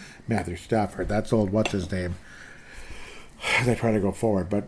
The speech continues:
I gotta think, see, th-, I mean, Philadelphia gives up points. They give up points, they have the last few years, but they have a damn good running game. There's no doubt about that.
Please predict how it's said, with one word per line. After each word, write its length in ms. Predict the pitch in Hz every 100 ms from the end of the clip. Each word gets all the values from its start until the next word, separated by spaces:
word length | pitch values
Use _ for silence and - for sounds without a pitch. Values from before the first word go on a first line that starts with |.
| - -
I 80 | -
gotta 220 | 139 220
think, 220 | - 202 156
see, 160 | 147
th-, 220 | 139 220
I 40 | 269
mean, 160 | 147
Philadelphia 600 | 139 214 156 151 139 120
gives 280 | 98 127 110
up 160 | 110 -
points. 440 | 120 98 76 - - - - -
They 120 | 139
give 180 | 131 160
up 120 | 190
points, 260 | - 135 123
they 120 | 113
have 200 | 113 131
the 60 | 123
last 220 | 127 117
few 120 | 131
years, 240 | 117 135 113
but 220 | 104 -
they 80 | 123
have 120 | 131
a 60 | 90
damn 280 | 110 120
good 180 | 120 117
running 240 | 123 123 92
game. 220 | 95 92
There's 180 | 104 104
no 140 | 110
doubt 240 | 101 104
about 360 | 95 101 113 113
that. 280 | 95 87